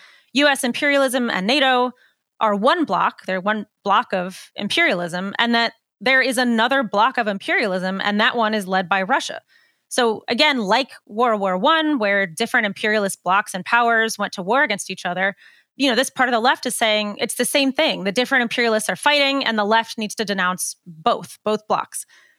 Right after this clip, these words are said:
But in the document that I mentioned earlier, you wrote, quote, "Drawing an equal sign between U S imperialism and nato and so-called Russian imperialism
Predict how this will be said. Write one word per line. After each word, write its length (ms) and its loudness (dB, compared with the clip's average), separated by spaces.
But 200 2
in 160 4
the 100 2
document 540 0
that 100 2
I 80 0
mentioned 320 -4
earlier, 560 0
you 200 0
wrote, 220 0
quote, 340 -2
"Drawing 300 2
an 80 0
equal 260 -2
sign 500 0
between 340 -4
U 120 2
S 140 0
imperialism 560 0
and 120 -2
nato 420 2
and 140 0
so-called 640 0
Russian 280 0
imperialism 760 -4